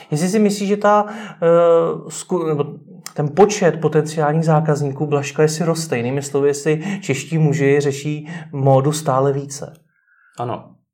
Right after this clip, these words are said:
Speaker 2: Řeší více, což ale znamená, že čím dál víc lidí si toho všímá, takže roste konkurence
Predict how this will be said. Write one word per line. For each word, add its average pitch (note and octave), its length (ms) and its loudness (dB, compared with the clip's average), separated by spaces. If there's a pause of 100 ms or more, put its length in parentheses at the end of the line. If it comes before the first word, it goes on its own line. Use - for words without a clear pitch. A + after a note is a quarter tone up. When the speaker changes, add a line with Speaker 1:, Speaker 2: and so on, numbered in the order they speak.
(640)
Speaker 2:
Řeší C3 360 0
více, C#3+ 580 0 (1300)
což D#3+ 240 -2
ale D#3 220 4
znamená, C#3 540 0
že C3+ 140 -4
čím C#3 220 -4
dál C#3 220 4
víc C#3 200 -6
lidí C3 280 -4
si C3 120 -10
toho C#3 240 2
všímá, B2+ 680 -6 (340)
takže A#2 420 -4 (440)
roste B2+ 300 -2
konkurence C3+ 880 0